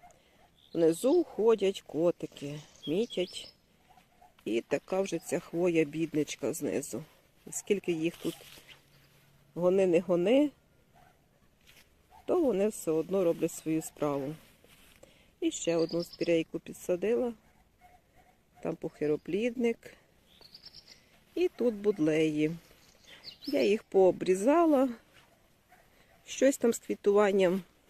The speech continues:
Бачите, як почали нові нарощувати. Ну, вже запізно. Ось там ще з пазух десь щось видно. А тут,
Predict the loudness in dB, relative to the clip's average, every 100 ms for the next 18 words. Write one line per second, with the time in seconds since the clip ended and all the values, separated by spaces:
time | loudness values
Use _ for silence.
0 | _ _ -20 -20 -2 -2 2 0 0 0
1 | 4 4 4 4 4 2 2 -2 -4 -4
2 | -4 -2 -2 0 0 0 0 -2 -4 -4
3 | -4 -4 -8 _ _ _ _ _ _ _
4 | -20 _ -12 -10 -8 -10 -8 -8 -8 -8
5 | -8 -6 -8 -8 -4 -2 -4 -8 -8 -10
6 | -14 -20 -18 -16 -14 -16 -14 -8 -4 -4
7 | -4 -8 -8 -12 -18 -16 -18 -20 -20 -20
8 | -20 -20 -20 -18 -18 -14 -14 -12 -12 -12
9 | -12 -12 -10 -8 -6 -6 0 2